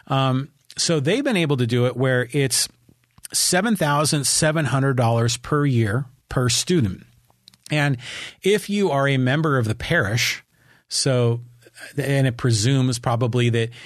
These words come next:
you donate money to the church, like they often have collections on Sundays. Well, then they give a discount of seven hundred dollars. So it's like seven thousand bucks a year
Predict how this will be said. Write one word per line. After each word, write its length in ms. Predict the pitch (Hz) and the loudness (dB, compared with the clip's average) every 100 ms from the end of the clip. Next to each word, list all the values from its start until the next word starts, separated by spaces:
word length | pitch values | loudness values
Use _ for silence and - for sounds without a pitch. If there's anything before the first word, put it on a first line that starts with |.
| - | -12
you 160 | 123 123 | -2 0
donate 400 | 123 120 120 120 | 2 2 2 2
money 280 | 113 117 117 | 0 2 2
to 180 | 127 117 | 0 -2
the 80 | |
church, 580 | 117 - 135 107 120 - | -2 -2 0 0 0 0
like 180 | 117 113 | -2 0
they 120 | 117 | 0
often 300 | 110 117 120 | 0 0 0
have 260 | 120 113 - | 0 0 -2
collections 640 | - 113 120 - 123 117 | -2 0 0 0 2 2
on 140 | 107 107 | 0 0
Sundays. 580 | - 127 110 101 - - - - - - | 0 2 2 0 -4 -6 -16 -18 -20 -8
Well, 120 | 147 131 | -2 0
then 320 | 151 147 139 - - | 2 0 -4 -10 -4
they 120 | 139 | 0
give 140 | 147 147 | 2 0
a 40 | |
discount 540 | 127 175 - - - - | 0 0 -2 -6 -8 -8
of 120 | 123 - | -4 0
seven 300 | 143 127 117 | 0 2 2
hundred 200 | 117 110 | 2 2
dollars. 500 | 107 92 - - - - - | 0 -2 -6 -8 -8 -14 -4
So 180 | - | 0
it's 140 | 156 170 | 0 0
like 160 | 160 | -2
seven 420 | - - 151 160 123 | 0 0 0 0 -2
thousand 640 | - 120 135 127 123 120 | -2 0 2 2 2 0
bucks 280 | 120 - 127 | -2 -2 0
a 60 | |
year 420 | 110 113 92 117 | 2 0 0 -8